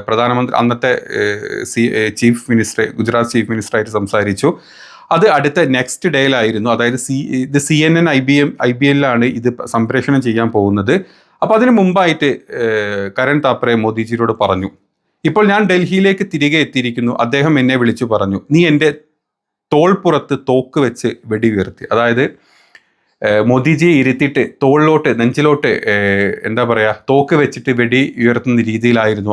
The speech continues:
ആ ഒരു ഇന്റർവ്യൂ മുന്നോട്ട് പോയത്. അതിന് ഞാൻ മറുപടി നൽകി, "മോദി സാർ, താങ്കൾ, ഏഹ്, തോക്ക് നിങ്ങളുടേതാണ്, നിങ്ങൾ അത് എൻ്റെ തോൾപ്പുറത്ത് വെച്ച് വെടി ഉയർത്തുകയാണ് ചെയ്തത്" എന്ന് മറുപടി പറഞ്ഞു. പിന്നെ ഞാൻ പറഞ്ഞു, "മോദിജി, ഞാൻ ഇന്നലെ തന്നെ പറഞ്ഞിരുന്നു,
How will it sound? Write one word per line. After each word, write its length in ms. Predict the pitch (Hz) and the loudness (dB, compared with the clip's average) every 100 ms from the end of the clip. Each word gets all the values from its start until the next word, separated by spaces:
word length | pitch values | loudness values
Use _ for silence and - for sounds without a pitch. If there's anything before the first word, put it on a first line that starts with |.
| 117 | 2
ആ 120 | 117 | 2
ഒരു 140 | 117 | 2
ഇന്റർവ്യൂ 440 | 110 98 110 110 117 | 0 0 0 0 -2
മുന്നോട്ട് 360 | 107 101 104 104 | -2 -4 -4 -4
പോയത്. 380 | 101 98 92 120 196 _ _ _ | -4 -4 0 -2 -4 _ _ _
അതിന് 180 | 139 165 | 0 2
ഞാൻ 180 | 190 180 | 4 4
മറുപടി 340 | 165 151 160 165 | 2 2 2 0
നൽകി, 280 | 151 123 | 0 0
"മോദി 280 | 123 123 135 | 0 0 -2
സാർ, 260 | 151 151 120 - _ _ _ | 0 -2 -2 -8 _ _ _
താങ്കൾ, 280 | 143 151 180 185 185 | 0 2 2 0 -2
ഏഹ്, 220 | 127 123 120 | -2 0 0
തോക്ക് 340 | 160 170 208 156 | 2 2 2 0
നിങ്ങളുടേതാണ്, 680 | 135 139 143 143 131 101 90 _ - | 0 2 0 0 0 -2 -4 _ -2
നിങ്ങൾ 240 | 143 185 190 | 2 2 2
അത് 140 | 170 | 2
എൻ്റെ 300 | 143 135 175 | 2 2 2
തോൾപ്പുറത്ത് 500 | 180 143 135 143 143 | 2 0 0 -2 0
വെച്ച് 360 | 135 131 131 117 | -2 -2 -4 -2
വെടി 240 | 113 117 | -4 0
ഉയർത്തുകയാണ് 480 | 127 113 107 113 107 | 0 0 -2 -2 -2
ചെയ്തത്" 440 | 98 101 98 104 104 | -2 -2 -2 -2 -2
എന്ന് 220 | 101 101 - _ 107 | -2 -4 -8 _ -2
മറുപടി 400 | 107 113 123 131 | 0 2 2 0
പറഞ്ഞു. 380 | 113 101 101 135 _ _ _ _ - | 0 0 -2 -6 _ _ _ _ -2
പിന്നെ 160 | 180 202 | 2 2
ഞാൻ 240 | 170 175 | 2 2
പറഞ്ഞു, 220 | 160 143 | 0 0
"മോദിജി, 460 | 135 123 123 131 113 - _ _ _ - | 0 -2 -4 -4 -4 -6 _ _ _ -4
ഞാൻ 120 | 165 | 0
ഇന്നലെ 280 | 190 180 202 | 2 4 2
തന്നെ 240 | 202 170 170 | 2 0 2
പറഞ്ഞിരുന്നു, 580 | 143 127 127 117 101 | 2 2 0 -2 -6